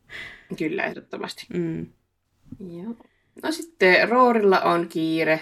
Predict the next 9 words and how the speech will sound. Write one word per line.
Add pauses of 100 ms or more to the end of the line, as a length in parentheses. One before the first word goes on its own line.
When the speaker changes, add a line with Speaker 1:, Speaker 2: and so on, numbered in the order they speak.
Speaker 1:
viettämään
aikaa
äitinsä
kanssa, (340)
mutta
Emily
innostuu
näyttämään
hänelle